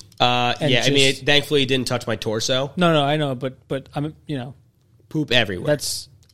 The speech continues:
Speaker 1: I, so
Speaker 2: that's hard to deal with.
Speaker 1: there,
Speaker 2: I mean
Speaker 1: and, and, I mean, see, the problem, Joe, is it was basically in a pressure cooker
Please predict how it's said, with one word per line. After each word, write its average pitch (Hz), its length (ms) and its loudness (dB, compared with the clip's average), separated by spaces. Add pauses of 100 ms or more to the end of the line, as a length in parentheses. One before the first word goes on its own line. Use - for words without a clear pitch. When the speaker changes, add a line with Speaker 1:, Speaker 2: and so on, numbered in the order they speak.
Speaker 1:
I, 139 460 4
so - 160 4
Speaker 2:
that's 135 80 6
hard 147 180 6
to 131 80 -4
deal 135 220 -4
with. 123 80 -4
Speaker 1:
there, 139 200 0
Speaker 2:
I - 40 -4
mean 135 240 6
Speaker 1:
and, 120 200 -6 (160)
and, 131 260 2
I 151 40 0
mean, 127 400 -2
see, - 160 2
the 120 60 2
problem, 156 460 2
Joe, 107 380 -4
is 120 200 -4
it 127 60 -4
was 120 120 -6
basically 160 580 -2
in 123 60 -6
a 107 60 -6
pressure 135 400 -2
cooker - 420 -8